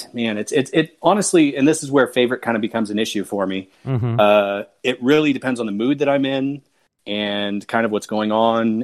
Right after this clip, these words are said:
Speaker 1: And, you know, sometimes just, even, like, it's just, like, the right pair of headphones, you know?
Speaker 2: Yep.
Speaker 1: If
Speaker 2: I
Speaker 1: you're
Speaker 2: un-
Speaker 1: listening to the White Album,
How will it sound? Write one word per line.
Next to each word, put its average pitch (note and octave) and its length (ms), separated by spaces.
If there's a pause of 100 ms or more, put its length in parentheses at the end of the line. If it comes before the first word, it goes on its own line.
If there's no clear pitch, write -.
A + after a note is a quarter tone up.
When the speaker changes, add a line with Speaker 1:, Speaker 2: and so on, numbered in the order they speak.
Speaker 1:
And, G2 640
you G#2+ 120
know, F#2 260 (480)
sometimes F3 420
just, D3 260 (160)
even, F#3+ 300
like, F3+ 160
it's C#3+ 140
just, D3+ 120
like, C#3+ 140
the A2+ 80
right A2+ 180
pair A2+ 160
of G2+ 60
headphones, G2+ 560
you G#2+ 100
know? G2+ 200 (100)
Speaker 2:
Yep. B3 160 (220)
Speaker 1:
If G#2+ 80
Speaker 2:
I - 20
Speaker 1:
you're C#3 80
Speaker 2:
un- - 60
Speaker 1:
listening - 160
to - 20
the A2 60
White A#2 180
Album, G2 440